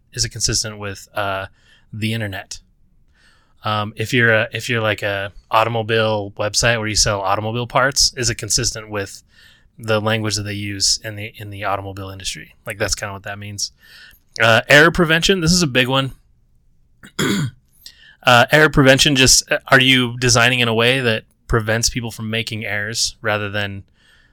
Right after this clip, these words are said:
um, telling them they made an error, right? So just different ways to, to eliminate errors. Um, one way is, you know, kind of, kind of hiding the trash can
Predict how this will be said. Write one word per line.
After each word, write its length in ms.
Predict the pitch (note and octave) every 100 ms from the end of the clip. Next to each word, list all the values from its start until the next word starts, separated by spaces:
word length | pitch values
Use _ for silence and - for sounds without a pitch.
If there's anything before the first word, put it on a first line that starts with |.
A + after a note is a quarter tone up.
| _
um, 240 | A2 G#2+ G#2+
telling 340 | - G#2 G2+
them 180 | G2+ G2+
they 120 | G2+
made 220 | G#2 G#2+
an 100 | G#2
error, 380 | G2 G#2 A#2+ - -
right? 280 | G#2 G#2 - _
So 360 | - - G#2 G2
just 340 | G#2 A2+ - - -
different 260 | B2+ B2 A2
ways 240 | A2 G#2+ -
to, 260 | G2+ G2 _
to 140 | - G#2+
eliminate 380 | G#2 G#2 G2+ G#2+
errors. 480 | G2 G2 G2 - _ _ _ _ _ _ _ -
Um, 260 | A2 G#2
one 180 | B2+ C#3
way 180 | C3+ B2+
is, 160 | B2 B2+
you 80 | A2+
know, 100 | G#2+
kind 220 | B2 G#2+
of, 200 | G#2 - _ _ _ _ _ -
kind 180 | A#2+
of 60 | G#2+
hiding 400 | - A#2 A#2 A2+
the 40 | G#2
trash 340 | A2+ G2+ -
can 340 | - F#2+ F#2+